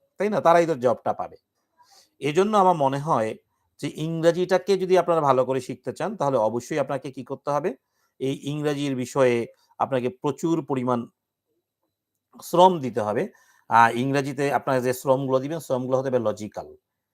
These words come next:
মানে ইলজিক্যাল কোনো শ্রম দিয়ে লাভ নেই। আপনি শুধু মুখস্থ করে যাবেন, হুম? তাহলে কিন্তু কোনো উপকার পাবেন না। মানে মুখস্থ বিদ্যার আগে আপনাকে বুঝতে হবে।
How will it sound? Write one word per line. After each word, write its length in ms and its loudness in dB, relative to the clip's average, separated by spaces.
মানে 160 -12
ইলজিক্যাল 640 4
কোনো 240 -2
শ্রম 360 -2
দিয়ে 160 2
লাভ 220 0
নেই। 220 -20
আপনি 240 2
শুধু 180 -6
মুখস্থ 360 -4
করে 360 2
যাবেন, 400 -2
হুম? 220 -8
তাহলে 280 6
কিন্তু 220 -4
কোনো 160 0
উপকার 360 0
পাবেন 260 -12
না। 240 -20
মানে 140 -2
মুখস্থ 400 0
বিদ্যার 340 4
আগে 180 4
আপনাকে 280 -2
বুঝতে 440 -8
হবে। 280 -12